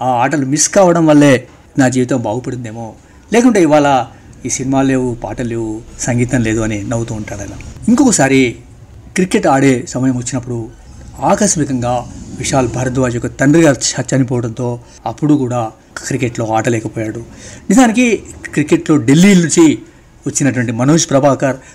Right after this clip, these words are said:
మనీందర్ సింగ్లతో విశాల్ భరద్వాజ్కి మంచి స్నేహంగా ఉండేది. They were contemporaries. అంతేకాకుండా విశాల్ భరద్వాజ్ ఇంట్లో ఒక సంగీత వాతావరణం ఉండేది. అందుకే విశాల్ భరద్వాజ్ చిన్నప్పటి నుండి మాండోలిన్,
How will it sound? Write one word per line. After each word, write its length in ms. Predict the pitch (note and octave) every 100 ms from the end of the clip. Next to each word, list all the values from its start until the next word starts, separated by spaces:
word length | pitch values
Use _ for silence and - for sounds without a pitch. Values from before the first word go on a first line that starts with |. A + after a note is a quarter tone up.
| -
మనీందర్ 360 | C#3 D#3+ D#3+ C3
సింగ్లతో 500 | C3 B2+ B2 B2+ A2+
విశాల్ 540 | - _ - C#3 C3
భరద్వాజ్కి 540 | B2 A2+ A#2+ A2 -
మంచి 200 | A2+ A#2+
స్నేహంగా 460 | A#2+ - B2+ D3 D3
ఉండేది. 420 | A#2 A2 A#2 A2+ - - _
They 120 | C3+
were 140 | C#3+ F#3
contemporaries. 720 | E3+ D#3+ A2 F#2+ F#2 - - - -
అంతేకాకుండా 680 | G#3+ D4+ C#4+ - F#3+ G#3 F#3+ - - -
విశాల్ 280 | D3 G#3+ G3+
భరద్వాజ్ 420 | D#3+ D3+ D3+ C3
ఇంట్లో 440 | D3 F3+ F#3+ B2 - -
ఒక 100 | D#3
సంగీత 360 | C3+ F3+ C3 D3
వాతావరణం 480 | C3 B2 A#2+ A#2+ A#2
ఉండేది. 380 | G2+ G#2+ G#2+ - - - -
అందుకే 320 | D3 D3 E3
విశాల్ 300 | C3+ E3 F3
భరద్వాజ్ 460 | C#3 B2 B2+ B2 - - - -
చిన్నప్పటి 340 | E3 G#3 - B2+
నుండి 400 | A#2+ B2 B2+ - - - - - -
మాండోలిన్, 540 | C3+ D3+ E3 F3 F#3+